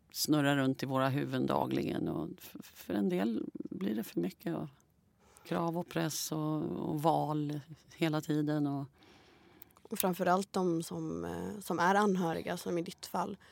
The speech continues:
Speaker 2: Alla de här bristerna som är inom vården.
Speaker 1: Mm.
Speaker 2: Man kan ju hålla på och anmäla och sådär, men man orkar ju inte det heller.
Speaker 1: Man orkar inte
Speaker 2: Det
Speaker 1: det,
Speaker 2: fi-,
Speaker 1: nej.
Speaker 2: den orken finns inte när det redan finns vid att hålla någon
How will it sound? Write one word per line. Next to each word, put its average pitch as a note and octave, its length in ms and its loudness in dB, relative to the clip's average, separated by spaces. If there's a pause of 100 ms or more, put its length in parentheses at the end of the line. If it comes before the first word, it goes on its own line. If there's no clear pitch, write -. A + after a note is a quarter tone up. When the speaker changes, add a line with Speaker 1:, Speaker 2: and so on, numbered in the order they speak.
(260)
Speaker 2:
Alla G3 260 8
de A3+ 160 8
här E3+ 120 6
bristerna F#3 580 2
som F#3+ 200 -2
är G3 160 8
inom F3+ 240 4
vården. - 380 -4 (340)
Speaker 1:
Mm. D3+ 440 2
Speaker 2:
Man G3 240 4
kan B3+ 340 8
ju G3+ 120 8
hålla F3 260 2
på - 140 -2
och F3 100 8
anmäla D#3+ 680 2
och - 100 -6
sådär, - 240 -2
men F#3 160 2
man G#3 180 8
orkar G3+ 360 2
ju A#3+ 100 6
inte A3 280 0
det - 160 -6
heller. F3+ 260 2
Speaker 1:
Man D3 260 8
orkar D#3 260 -2
inte D#3 240 0
Speaker 2:
Det D#3 100 4
Speaker 1:
det, C#3+ 60 0
Speaker 2:
fi-, G#3+ 80 8
Speaker 1:
nej. G3 100 2
Speaker 2:
den G3+ 260 8
orken F#3 340 2
finns G3 320 4
inte F#3 160 2
när E3+ 120 0
det E3+ 120 0
redan F3 320 0
finns G3 340 2
vid F#3 60 2
att E3+ 80 -2
hålla E3+ 240 0
någon F3+ 260 -4